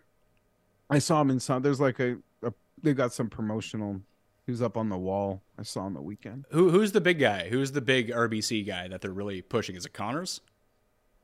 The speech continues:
Speaker 1: Well, yeah, I mean, it's obviously the Canadians, and, you know, they, they took a step back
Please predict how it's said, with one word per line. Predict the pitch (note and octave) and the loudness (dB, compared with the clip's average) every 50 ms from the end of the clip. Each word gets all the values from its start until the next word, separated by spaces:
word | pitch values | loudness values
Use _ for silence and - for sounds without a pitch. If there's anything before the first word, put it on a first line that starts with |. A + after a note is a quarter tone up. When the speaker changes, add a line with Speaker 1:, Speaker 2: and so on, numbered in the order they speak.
| _ - | _ 8
Speaker 1:
Well, | A3 A#3 B3+ | 10 10 12
yeah, | C#4 A#3 D#3+ C3+ | 12 10 8 8
I | C3 C3+ | 6 6
mean, | C#3 C#3+ C#3+ C#3+ | 6 8 8 6
it's | C#3 C3 - - | 6 4 6 6
obviously | C#3+ C3+ C3+ C3 C3 A#2+ - - C#3+ C#3 B2+ | 6 6 6 4 2 0 0 0 0 2 2
the | A#2 A#2 A#2+ A#2 A2+ | 4 4 4 2 2
Canadians, | - - C#3+ B2+ B2 A#2+ B2 A#2 B2 B2 B2 A#2+ A#2 A#2+ A#2+ A2 C3 | 0 0 2 2 4 4 2 2 0 0 0 0 0 0 -2 0 -2
and, | B2+ B2+ C3 B2 - | -2 -2 -2 -4 -4
you | - E3+ E3 | -4 0 2
know, | E3 D#3+ | 4 4
they, | D3+ D#3+ D#3+ | 6 4 4
they | D3+ D#3+ D3 | 4 2 2
took | - G3+ F#3+ F3+ | 2 0 2 2
a | G#3 | 2
step | - - - F#3+ E3 - | 4 4 6 4 4 6
back | - D3+ D3 D3 C#3+ - - - - | 6 6 8 8 6 4 2 -4 -20